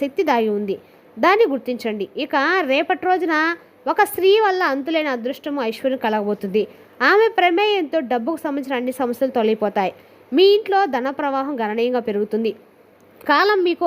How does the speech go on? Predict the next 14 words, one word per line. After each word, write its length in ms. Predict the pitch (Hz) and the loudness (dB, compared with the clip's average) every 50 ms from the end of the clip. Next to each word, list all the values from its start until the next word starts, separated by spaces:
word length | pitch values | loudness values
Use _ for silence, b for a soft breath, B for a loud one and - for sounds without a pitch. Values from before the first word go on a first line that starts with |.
| 285 | 0
అనుకూలంగా 440 | 254 277 254 302 294 294 285 269 269 254 254 | 0 0 -2 -2 -2 -2 0 -2 -2 0 0
మారి 220 | 247 247 247 262 247 240 b b b b b - - 269 | 0 0 0 -2 -2 -6 b b b b b -6 2 4
మీ 100 | 381 466 508 427 349 | 6 6 6 4 4
జీవితంలో 460 | - 403 403 415 392 392 349 349 370 370 330 294 | 0 -2 -2 -2 -4 -4 -4 -4 -4 -4 -4 -4
మీరు 160 | 311 330 339 330 311 | -4 -2 -2 -4 -4
ఇప్పుడు 160 | - 277 294 | -6 -6 -6
ఊహించని 380 | 294 294 294 285 - 311 294 294 254 | -4 -4 -6 -6 -6 -4 -4 -2 -4
అద్భుతమైన 420 | 233 226 277 277 - 269 277 277 247 226 220 | -2 -2 -4 -2 -2 -2 -2 0 0 0 0
మార్పులు 300 | 233 277 302 - 339 - | 0 0 0 0 -2 0
చోటు 160 | - 220 208 208 220 | 0 0 0 0 -4
చేసుకుంటాయి. 440 | 202 - - 214 202 220 214 190 - - - - - 226 | -6 -4 -6 -6 -2 0 0 0 -2 -6 -18 -12 -6 -2
మీ 80 | 247 269 277 214 226 | -2 -2 0 2 2
భవిష్యత్తు 380 | 233 254 285 - 330 269 - 302 | 2 2 0 0 -4 -4 -2 -2
బంగారమే 520 | 226 233 226 233 240 240 233 220 220 | -2 0 0 2 0 0 0 0 -2